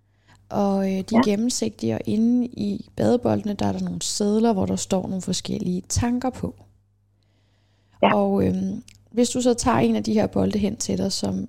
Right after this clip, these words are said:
Speaker 1: du kan se inde i den, der står der, "Jeg er ikke god nok."
Speaker 2: Ja.
Speaker 1: Og du så med al vold og magt simpelthen presser den her bold ned under vandet, holder den nede,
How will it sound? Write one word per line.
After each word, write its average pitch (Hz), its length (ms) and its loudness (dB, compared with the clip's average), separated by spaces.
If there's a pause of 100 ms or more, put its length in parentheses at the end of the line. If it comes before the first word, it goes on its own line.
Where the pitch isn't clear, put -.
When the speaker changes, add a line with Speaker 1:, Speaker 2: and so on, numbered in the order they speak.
(140)
Speaker 1:
du 202 80 -4
kan 196 100 -2
se 220 160 -2
inde 214 360 0
i - 20 0
den, 202 180 -4
der 196 120 -4
står 190 340 -2
der, 185 160 0 (1400)
"Jeg 208 340 2
er 202 40 4
ikke 196 180 0
god 180 220 -2
nok." - 340 -4 (1200)
Speaker 2:
Ja. 208 160 8 (1000)
Speaker 1:
Og 226 100 2
du 233 80 4
så 240 320 4 (540)
med 233 240 4
al 247 420 2
vold 226 220 4
og 233 120 2
magt 202 400 0 (100)
simpelthen 226 540 2
presser 240 460 2
den 226 240 2
her 208 140 6
bold 202 280 2
ned 220 400 6
under 214 200 2
vandet, 175 340 0 (140)
holder 233 340 4
den 214 160 4
nede, 233 460 6